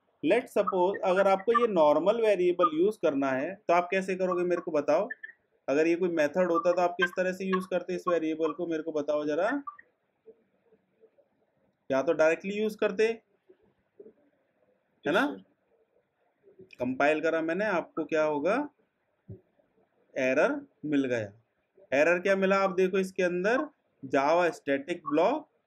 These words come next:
Speaker 1: इसके अंदर क्या मिला, non static variable A cannot be referenced from static context। क्या, क्या error मिला आपको? Error मिला कि भाई ये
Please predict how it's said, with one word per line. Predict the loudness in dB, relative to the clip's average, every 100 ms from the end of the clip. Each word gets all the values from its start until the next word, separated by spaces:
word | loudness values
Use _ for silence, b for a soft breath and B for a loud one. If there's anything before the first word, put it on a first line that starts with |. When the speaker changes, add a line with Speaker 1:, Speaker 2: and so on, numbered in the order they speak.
| -20
Speaker 1:
इसके | -6 -2
अंदर | 0 0
क्या | 0
मिला, | 0 0
non | 2 2 2 -2
static | -2 -4 -2 -2 2
variable | 2 2 0 -2 -2 0
A | 2 2 0
cannot | 0 2 0 -2
be | -2
referenced | -2 -4 -6 -8 -6 -6
from | -6 -6
static | -6 -6 -4 -4 -4 -4
context। | -4 -6 -4 -4 -4 -12 -14 -14 _ _ _ -8
क्या, | -2 -2
क्या | 0 0 2
error | 2 0
मिला | -2 0 0
आपको? | -2 -2 -2 -2 -6 -4
Error | -2 0 2
मिला | 2 2
कि | -2 -4
भाई | -2
ये | -2